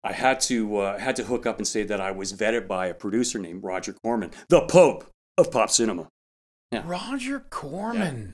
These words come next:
Speaker 1: Yeah. He
Speaker 2: Wow.
Speaker 1: just happened to launch the careers of Ron Howard, James Cameron, uh, Jack Nicholson, R-, Robert De Niro.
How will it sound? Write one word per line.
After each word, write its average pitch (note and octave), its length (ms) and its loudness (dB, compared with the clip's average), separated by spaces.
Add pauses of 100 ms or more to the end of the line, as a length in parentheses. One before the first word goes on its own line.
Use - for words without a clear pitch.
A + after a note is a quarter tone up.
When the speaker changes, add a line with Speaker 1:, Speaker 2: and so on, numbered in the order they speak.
(120)
Speaker 1:
Yeah. B2+ 60 -4
He D#3+ 60 0
Speaker 2:
Wow. F#3 100 2
Speaker 1:
just A#3 160 2
happened G3 460 4
to E3 80 2
launch C#3+ 360 4
the C#3+ 80 2
careers B2 420 2
of - 160 -8
Ron G2+ 260 -2
Howard, G#2+ 480 -4 (160)
James G#2+ 320 0
Cameron, G#2+ 600 -2 (440)
uh, E2 120 -4
Jack G#2+ 340 2
Nicholson, A2+ 760 -2 (120)
R-, G2 80 -4 (240)
Robert C#3 320 4
De G#2+ 100 0
Niro. A2+ 560 2